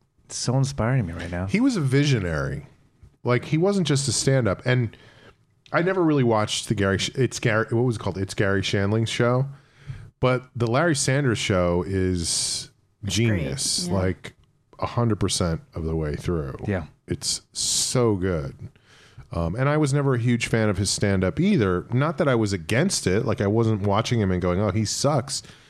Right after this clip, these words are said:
Speaker 2: I just never got into him, you know? So I haven't seen the documentary yet. I'm excited to
Speaker 1: So
Speaker 2: watch
Speaker 1: good.
Speaker 2: it.
Speaker 1: But the part of me that you guys know, I mean, he's a seeker through and
Speaker 3: Mm.
Speaker 1: through, but, like, you know, I write notes and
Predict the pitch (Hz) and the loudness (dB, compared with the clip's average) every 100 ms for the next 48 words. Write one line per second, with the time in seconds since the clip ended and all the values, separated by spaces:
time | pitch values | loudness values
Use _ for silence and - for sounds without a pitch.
0 | - _ - 143 139 120 113 101 131 190 | -20 _ -4 -2 2 2 2 2 2 0
1 | 85 71 60 - 87 80 98 139 - _ | -2 -4 -6 -6 -2 0 0 -2 -8 _
2 | _ _ - _ _ _ - - 107 120 | _ _ -20 _ _ _ -20 -2 0 2
3 | 104 - 113 95 78 - 80 69 76 71 | 2 2 2 2 0 -2 -4 -4 -8 -8
4 | 71 76 78 - 82 76 76 104 104 101 | -8 -6 -6 -4 -4 -2 -2 0 0 -2
5 | 95 - - - _ 117 127 - 143 175 | -4 -10 -20 -20 _ -6 -4 -4 -2 0
6 | 131 117 107 98 117 147 92 90 90 92 | 2 2 2 2 2 2 2 0 -4 -2
7 | 101 113 110 104 113 104 90 - - - | 0 2 2 2 0 -2 -6 -6 -6 -2
8 | 143 139 92 82 87 - 107 104 95 107 | -4 -2 -4 -4 -4 -2 0 0 0 0
9 | 113 87 92 95 - - _ _ _ _ | 0 2 2 0 -2 -12 _ _ _ _
10 | _ _ _ _ _ 123 117 98 92 95 | _ _ _ _ _ -2 0 2 2 0
11 | 95 - _ _ _ _ - 107 143 135 | -2 -6 _ _ _ _ -6 -2 0 -2
12 | - 101 92 90 85 - | -6 -4 -2 -2 -4 -10